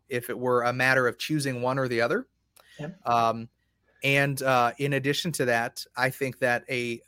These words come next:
Speaker 1: uh, husband and wife have an obligation to pray about and to make a decision together as one flesh, uh, in relation to, uh, which one,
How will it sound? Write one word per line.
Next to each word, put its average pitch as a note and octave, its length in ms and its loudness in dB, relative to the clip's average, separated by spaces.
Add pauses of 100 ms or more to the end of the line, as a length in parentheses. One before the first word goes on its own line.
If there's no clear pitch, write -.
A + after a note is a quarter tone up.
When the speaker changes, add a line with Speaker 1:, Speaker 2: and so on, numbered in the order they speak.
Speaker 1:
uh, A2+ 240 0
husband C#3+ 460 0
and D#3 140 -2
wife B2+ 500 0
have B2+ 240 2
an B2 80 -4
obligation B2 680 -4
to A#2 80 -10
pray B2+ 300 0
about A2+ 340 0 (240)
and A#2 340 -6 (140)
to A#2 220 -8
make A#2+ 300 -2
a A#2+ 60 0
decision A#2 480 -6
together A#2 640 -2
as A#2+ 160 -6
one A2+ 220 -4
flesh, - 480 -2 (580)
uh, A#2 60 -2 (100)
in D3 160 2
relation C#3+ 560 2
to, A2+ 420 -4 (320)
uh, A#2 120 -8
which C#3 340 0
one, A#2+ 380 2